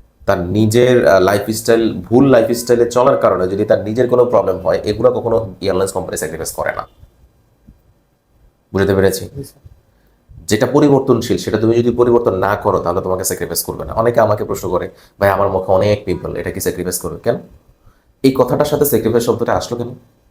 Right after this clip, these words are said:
Speaker 1: তার মানে কি, অনেক পিম্পল যেটা, সেটা, সেটা তোমার নিজেরই পছন্দ না।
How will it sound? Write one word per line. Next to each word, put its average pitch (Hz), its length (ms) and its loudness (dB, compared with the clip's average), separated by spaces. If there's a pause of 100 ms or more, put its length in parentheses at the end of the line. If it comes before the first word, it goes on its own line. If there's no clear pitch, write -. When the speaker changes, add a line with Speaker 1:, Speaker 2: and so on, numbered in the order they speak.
(200)
Speaker 1:
তার 117 140 2
মানে 123 140 2
কি, - 120 -2
অনেক 113 260 2
পিম্পল 117 260 2
যেটা, 117 160 0
সেটা, 104 300 -2
সেটা 104 200 -2
তোমার - 180 2
নিজেরই 104 260 -2
পছন্দ 85 240 -4
না। - 180 -10